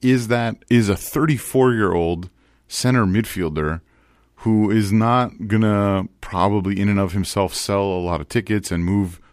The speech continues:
the meter in that sense. Is this really the best overall thing? And again, I, I would be lo-, I'd be, I'd be really happy if I could see, uh,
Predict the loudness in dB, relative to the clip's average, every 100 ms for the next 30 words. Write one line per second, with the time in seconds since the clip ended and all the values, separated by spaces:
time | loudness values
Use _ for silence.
0 | -6 -2 0 2 0 0 -4 -4 -8 -10
1 | -14 -4 -2 -2 -2 -2 -2 -2 -2 -2
2 | 0 0 -2 -8 _ _ _ _ -8 -4
3 | -4 -2 -2 0 0 0 -4 -6 -4 -4
4 | -2 -4 -8 -4 0 0 0 -2 -4 -14
5 | -14 -14 -6 -4 -4 -4 -6 -6 -2 -2
6 | -2 -2 -2 -2 0 0 -2 -4 -6 -6
7 | -8 -6 -4 -4